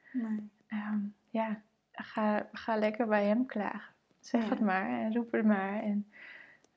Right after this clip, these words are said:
Speaker 2: ehm, volgens mij zit, zit hij daar juist op te wachten. Van, ja, ik wil, hij,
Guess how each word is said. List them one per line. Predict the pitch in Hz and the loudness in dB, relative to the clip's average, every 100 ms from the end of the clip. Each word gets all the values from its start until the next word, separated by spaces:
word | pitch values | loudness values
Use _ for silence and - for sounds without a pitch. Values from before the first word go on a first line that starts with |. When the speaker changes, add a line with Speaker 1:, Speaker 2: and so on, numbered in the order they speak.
| - | -6
Speaker 2:
ehm, | 220 208 208 202 202 - _ _ - | -2 0 0 -2 -4 -8 _ _ -12
volgens | 214 - | -10 -2
mij | 208 208 214 | 2 2 2
zit, | 214 214 _ | 0 -6 _
zit | - 220 214 | -6 -4 -2
hij | 208 202 208 | 0 0 2
daar | 214 | 2
juist | 208 208 214 - | 4 2 2 -4
op | |
te | - 202 | -4 -2
wachten. | 208 214 - 202 | -2 -4 -8 -10
Van, | - 208 | -6 -4
ja, | 214 214 | -4 -4
ik | 208 | -6
wil, | 220 214 - - 226 220 | -4 -2 -2 -4 -12 -8
hij, | 220 214 | -4 -4